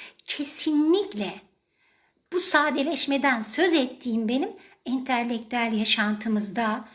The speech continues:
sosyal hayatımızda, sanatta, kültürde bir sadeleşmek değil. Çünkü zenginleştikçe zaten bunlar, e,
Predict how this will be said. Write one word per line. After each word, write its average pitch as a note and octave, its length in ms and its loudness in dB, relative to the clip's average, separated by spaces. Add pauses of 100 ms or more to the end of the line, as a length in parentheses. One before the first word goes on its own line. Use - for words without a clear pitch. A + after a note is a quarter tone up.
(120)
sosyal G#3 520 -4
hayatımızda, G#3 1080 0 (220)
sanatta, A#3 920 -4
kültürde A#3+ 560 -2
bir C4 120 0
sadeleşmek B3 960 0
değil. C#4 380 0 (260)
Çünkü B3+ 300 -2
zenginleştikçe C#4 840 0
zaten A#3+ 560 -2
bunlar, C#4+ 300 2 (520)
e, A3+ 340 -6